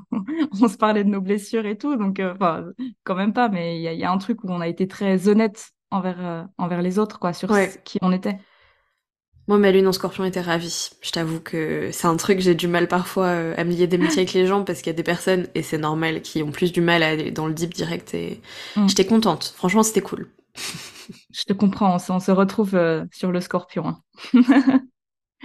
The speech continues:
Speaker 1: Ok, alors, euh, si ça te va, on commence, euh,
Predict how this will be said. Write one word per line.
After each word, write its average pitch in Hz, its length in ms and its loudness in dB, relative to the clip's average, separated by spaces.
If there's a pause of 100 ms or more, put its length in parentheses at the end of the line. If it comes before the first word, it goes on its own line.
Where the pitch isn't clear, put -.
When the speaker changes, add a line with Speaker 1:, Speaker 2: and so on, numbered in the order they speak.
(1040)
Speaker 1:
Ok, 415 240 2 (200)
alors, 247 340 2 (340)
euh, 170 220 4
si 247 120 -4
ça 247 120 4
te 196 60 0
va, 247 80 2
on 220 100 2
commence, 196 440 0
euh, 156 320 -2